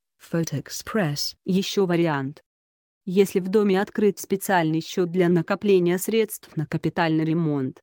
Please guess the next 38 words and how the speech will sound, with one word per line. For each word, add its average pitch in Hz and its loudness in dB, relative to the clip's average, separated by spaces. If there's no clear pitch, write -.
можно 233 2
сделать 214 -2
эти 185 0
работы 190 0
за 196 0
счёт 175 -2
таких 185 -2
взносов. 165 -2
И 202 2
впоследствии 180 0
получить 196 -2
компенсацию 175 -2
затрат 165 -2
от 156 -2
госкорпорации 180 -2
Фонд 269 2
содействия 214 0
реформированию 175 0
Ж 170 -2
К 196 -2
Х, 147 -2
который 214 0
сегодня 175 -2
в - -16
соответствии 185 0
со 165 -4
сто - -6
четырнадцатым 165 -2
постановлением 170 0
правительства 165 -2
Р 175 0
Ф 165 -2
реализует 175 0
программу 185 0
поддержки 160 -2
энергоэффективных 175 0
капитальных 160 -2
ремонтов. 147 -2